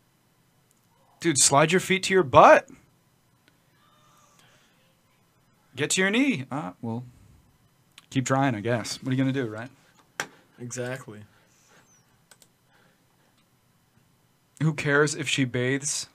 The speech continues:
Speaker 1: What the fuck?
Speaker 2: I definitely care. I don't want some, like, swamp thing.
Speaker 1: No, you're gonna slide her pants down and just smell asshole and
Speaker 2: Well, some people like that. That's not the perfect argument against this.
Speaker 1: And sweat?
Speaker 2: <laughs> That's
Speaker 1: Asshole and sweat?
Speaker 2: <laughs> Well, the people like that too.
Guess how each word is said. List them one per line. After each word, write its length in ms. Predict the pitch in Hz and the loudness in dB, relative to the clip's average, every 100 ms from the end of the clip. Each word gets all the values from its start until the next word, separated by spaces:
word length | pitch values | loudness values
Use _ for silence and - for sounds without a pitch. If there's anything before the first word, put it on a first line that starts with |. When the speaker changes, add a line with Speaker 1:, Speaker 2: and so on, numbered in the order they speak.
| _ | _
Speaker 1:
What 240 | 139 190 190 | 0 0 0
the 100 | 117 | -10
fuck? 400 | - 147 160 - - | -2 -2 -2 -10 -10
Speaker 2:
I 260 | 143 165 | 0 2
definitely 460 | 160 139 135 131 120 | 2 0 -2 -2 -4
care. 380 | 120 113 113 110 - - - - - 104 117 - - | -4 -6 -8 -12 -16 -20 -20 -20 -20 -18 -18 -20 -12
I 100 | 131 | -4
don't 180 | 151 147 | -2 -2
want 220 | 143 139 | -4 -4
some, 480 | - 139 127 123 113 117 | -4 -6 -10 -12 -14 -12
like, 240 | 127 123 | -10 -2
swamp 440 | - - 135 135 107 | 2 2 2 -4 -6
thing. 300 | - 131 117 | -6 -6 -4
Speaker 1:
No, 140 | 147 | -6
you're 80 | 123 | -4
gonna 140 | 135 | -2
slide 300 | 131 139 139 | 0 0 2
her 80 | 135 | 0
pants 320 | 139 135 135 | 0 -2 0
down 180 | 156 156 | 0 0
and 80 | 139 | -2
just 180 | 120 - | 0 0
smell 480 | - - 131 131 135 | 0 -2 -2 -2 -2
asshole 560 | 123 123 127 151 139 156 | -6 -4 -4 -2 -6 -6
and 240 | 131 113 - - - - _ - | -8 -10 -12 -20 -20 -20 _ -8
Speaker 2:
Well, 100 | 139 | -4
some 220 | 147 170 | -2 -2
people 200 | 175 156 | -2 -2
like 240 | 135 135 123 | -2 -2 -6
that. 240 | 107 - - _ 117 113 - _ | -12 -16 -20 _ -20 -20 -20 _
That's 220 | 147 160 | -6 -4
not 240 | 160 156 147 | 0 0 -2
the 60 | |
perfect 340 | 127 147 127 131 | -4 -4 -4 -6
argument 380 | 131 127 123 120 | -6 -6 -8 -8
against 380 | 123 127 123 | -8 -10 -10
this. 80 | 120 | -6
Speaker 1:
And 100 | 139 | 4
sweat? 540 | 151 - - 165 208 - | 8 8 8 8 6 4
Speaker 2:
<laughs> 80 | - | 0
That's 300 | 151 208 175 | 8 10 10
Speaker 1:
Asshole 220 | 190 185 | 8 6
and 100 | 180 156 | 4 2
sweat? 340 | 156 175 196 | 6 8 8
Speaker 2:
<laughs> 20 | |
Well, 120 | 165 | 8
the 160 | 160 160 | 6 4
people 300 | 151 180 170 | 2 2 2
like 200 | 175 170 | 2 2
that 180 | 175 170 | 0 4
too. 380 | - 220 190 | 6 6 6